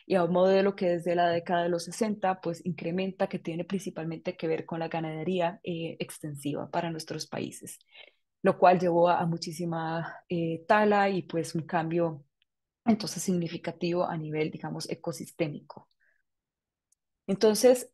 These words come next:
¿qué es, eh, qué pasa, digamos, a nivel del, del corredor seco? Bueno, efectivamente, la resiliencia a nivel de los medios de vida ha disminuido, em, producto a que se expone muchísimo más, ¿verdad? El, el, o, o incrementa la pobreza,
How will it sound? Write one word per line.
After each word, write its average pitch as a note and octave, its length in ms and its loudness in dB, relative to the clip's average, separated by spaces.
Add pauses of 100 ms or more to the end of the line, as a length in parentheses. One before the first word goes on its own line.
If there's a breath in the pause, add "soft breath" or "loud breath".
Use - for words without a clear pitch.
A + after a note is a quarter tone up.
(100)
¿qué A3 220 6
es, A3 120 0 (220)
eh, F#3 420 2
qué G#3+ 120 2
pasa, G#3 320 4
digamos, F3 360 0
a F3+ 60 -4
nivel E3 240 -2
del, E3+ 240 0
del F3 200 -6
corredor D#3 360 -2
seco? B3+ 340 2
Bueno, E3+ 360 2
efectivamente, G3 880 0
la F3+ 160 2
resiliencia F3+ 880 -2 (320 loud breath)
a F#3 120 2
nivel E3+ 300 2
de F#3 80 0
los F#3 140 0
medios F#3+ 320 2
de F3 100 -2
vida F3+ 540 2
ha F3+ 140 2
disminuido, E3 760 0 (460 loud breath)
em, E3+ 640 2
producto G3 720 6
a F#3 360 2
que F#3+ 120 0
se F3 320 -2
expone F3+ 440 0
muchísimo F3 480 -4
más, E3 260 -4
¿verdad? E3+ 340 2
El, - 320 -8
el, D#3+ 300 -12
o, F3 320 4
o E3 40 0
incrementa F3+ 500 -2
la F#3+ 140 0
pobreza, F3 560 0